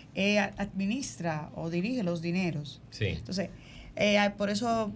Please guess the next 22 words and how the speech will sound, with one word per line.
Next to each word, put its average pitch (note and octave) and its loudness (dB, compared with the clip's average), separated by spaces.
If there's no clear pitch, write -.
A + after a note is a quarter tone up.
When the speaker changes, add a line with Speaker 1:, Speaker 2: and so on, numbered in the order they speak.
Speaker 1:
entiendo G3+ 0
que - 0
hay F#3+ 2
muchas G3+ 0
dudas, E3+ -2
como E3 -6
que E3 -2
¿Serán, G3 2
el F#3+ 2
valor F#3 4
de E3+ 2
las E3 -4
acciones F3 -4
serán E3 -4
más F3 -2
caras F3+ 0
que - -6
las D#3+ -2
de D#3+ -6
César D#3 -4
Iglesia? F3+ 0
¿O E3+ -2